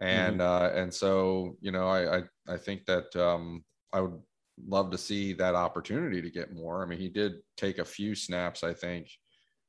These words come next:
Speaker 1: in twenty nineteen. He, he's the one, he, he was out all of twenty twenty,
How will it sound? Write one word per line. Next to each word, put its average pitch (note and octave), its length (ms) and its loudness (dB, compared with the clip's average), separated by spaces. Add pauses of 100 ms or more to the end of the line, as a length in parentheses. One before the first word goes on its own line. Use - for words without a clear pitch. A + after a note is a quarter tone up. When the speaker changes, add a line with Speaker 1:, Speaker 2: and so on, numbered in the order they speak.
(260)
Speaker 1:
in F2 180 -6
twenty F#2 320 0
nineteen. F2+ 420 -2
He, B2+ 160 2
he's F3 240 2
the F3+ 80 4
one, E3 200 8
he, C#3 280 0
he D#3 220 -4
was C#3+ 200 4
out A2 360 6 (420)
all G#2 200 6
of F#2+ 100 2
twenty G2+ 300 0
twenty, F#2+ 580 0